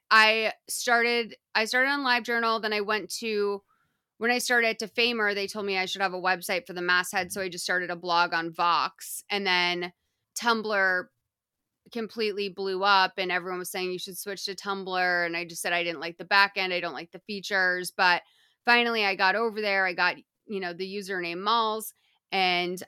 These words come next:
I just started post-, I just started posting there, and, like, that's where a lot of stuff really blew up for me.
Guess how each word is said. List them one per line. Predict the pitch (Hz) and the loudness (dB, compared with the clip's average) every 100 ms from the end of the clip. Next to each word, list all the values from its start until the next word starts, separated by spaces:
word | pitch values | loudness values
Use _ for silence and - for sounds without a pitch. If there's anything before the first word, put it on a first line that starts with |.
| _ | _
I | 208 214 | 0 0
just | 202 | 0
started | - 214 196 185 175 | -2 -2 -2 -6 -10
post-, | 214 208 175 - | -6 -4 -4 -4
I | 202 | -2
just | 196 190 | -2 -2
started | 202 196 185 | -2 -2 -4
posting | 196 185 - 185 175 | -8 -8 -6 -4 -2
there, | 175 170 165 | -2 0 -2
and, | 147 175 | -4 -4
like, | 170 165 | -6 -4
that's | 180 175 | -2 -2
where | 190 | -4
a | 180 | -2
lot | 170 170 | 0 -2
of | 165 | -2
stuff | - 170 | -4 -4
really | 180 170 | -4 -6
blew | 165 170 170 | -6 -6 -2
up | 160 - | -2 -2
for | 214 | -6
me. | 233 254 | -4 -4